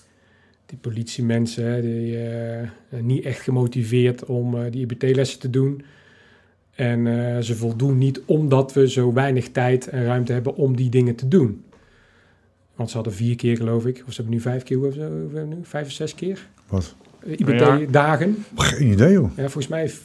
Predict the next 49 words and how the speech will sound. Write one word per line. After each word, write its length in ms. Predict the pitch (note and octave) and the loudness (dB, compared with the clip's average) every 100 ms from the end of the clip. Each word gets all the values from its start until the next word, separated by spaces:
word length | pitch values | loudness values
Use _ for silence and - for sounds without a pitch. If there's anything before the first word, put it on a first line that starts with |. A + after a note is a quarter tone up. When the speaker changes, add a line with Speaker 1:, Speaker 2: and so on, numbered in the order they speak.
| - | -20
Speaker 1:
vier 220 | - F3+ F3 | -8 -6 -2
tot 180 | C#3+ | -4
zes. 440 | - G2+ - - - - | -4 -8 -10 -16 -20 -8
Speaker 3:
Ja. 180 | B2 G#2+ - - | -6 -6 -12 -14
Speaker 1:
Dat 120 | C3+ | -14
is 60 | |
natuurlijk 280 | - F3 F3 - - | -6 -6 -6 -16 -4
niet 240 | G#3 G3+ | 0 0
veel, 260 | - F#3+ D#3 | 6 6 6
hè? 160 | D3 F#3 - _ _ | 2 -2 -10 _ _
Maar, 580 | B2+ B2+ D#3 C#3 E3+ - _ | -4 0 4 2 0 -10 _
zei 240 | - B2+ | -4 -2
ik 80 | A#2+ | 0
toen, 300 | B2+ F#3 D#3 - - - - | 2 4 2 0 -14 -20 -20
<laughs> 400 | - - - - | -20 -20 -20 -8
toen 160 | E3 D3+ | -2 2
zei 140 | C3+ | 2
ik 80 | B2 | 2
van, 100 | C3+ | 0
"Nou, 120 | B2+ | -2
ik 120 | D3+ | -2
ben 160 | C#3+ C3+ | -2 0
blij 200 | C#3 E3+ | 2 2
dat 160 | D#3+ - | 0 0
je 60 | |
geen 220 | B2+ A#2+ | 0 2
zes 280 | A#2+ A#2 - | 4 4 4
keer 220 | - A2+ A2+ | -4 -4 -4
hebt, 300 | D3+ - _ _ _ _ _ - | -6 -12 _ _ _ _ _ -6
maar, 340 | B2+ B2 A#2+ - | 0 0 -2 -6
maar 220 | C3+ A#2+ | -2 -2
vier 260 | A2 F3+ F#3 | 0 2 2
keer, 220 | - A2+ | 0 -2
want 140 | C3 C3+ | -2 -2
anders 180 | B2 | -2
zijn 120 | B2 C#3+ | -4 -4
je 60 | |
zes 240 | C#3 E3 D#3+ | -2 -4 -4
keer 160 | D#3+ | -2
een 100 | D3+ | 0
lulverhaal 520 | C#3+ C3 - B2 A#2+ | 4 2 2 0 0
te 100 | A#2 | -2
vertellen 340 | A#2 A#2+ A2+ C3+ | -6 -6 -4 -4
en 80 | C#3+ | -4
nu 160 | D#3+ | -6
gelukkig 280 | D#3+ F3 - | -8 -10 -6
maar 140 | F3 D#3 | -6 -2
vier 240 | F#3 B2+ | 0 0
keer." 320 | - G#2 G#2 | 0 -4 -6